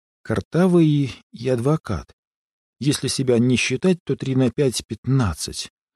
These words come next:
А сейчас четырнадцать пятьдесят три. Осталось семь минут. Не успеваю. Если же считать себя, то получается двадцать. Восемь вечера. Это вероятнее, чем в три.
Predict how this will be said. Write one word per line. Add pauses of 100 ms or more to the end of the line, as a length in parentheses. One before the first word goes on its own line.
(420)
А
сейчас
четырнадцать
пятьдесят
три. (800)
Осталось
семь
минут. (720)
Не
успеваю. (540)
Если
же
считать
себя,
то
получается
двадцать. (800)
Восемь
вечера. (800)
Это
вероятнее,
чем
в
три.